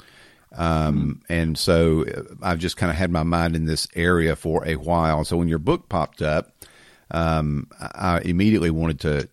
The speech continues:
Speaker 1: to get it, and thank you for being here. So why don't you tell everybody a little bit about who,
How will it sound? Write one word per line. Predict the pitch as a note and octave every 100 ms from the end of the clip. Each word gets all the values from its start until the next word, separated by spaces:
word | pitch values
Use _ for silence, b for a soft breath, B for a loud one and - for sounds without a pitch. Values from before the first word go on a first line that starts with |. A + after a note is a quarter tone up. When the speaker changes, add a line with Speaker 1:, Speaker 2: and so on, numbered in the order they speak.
| _
Speaker 1:
to | D#2+
get | C#2 E2 D#2+
it, | A#1+
and | D2+ C#2
thank | D#2+ -
you |
for | D#2 D2
being | D#2+ E2
here. | D2 D2+ D2
So | F#2+
why | B2
don't | B2 -
you |
tell | C3+ A2+
everybody | D#2+ G#2 G2 F#2+ F#2+
a |
little | E2+ F2+
bit | E2+
about | D#2+ E2 D2+ -
who, | - E2+ E2 D#2+ D2+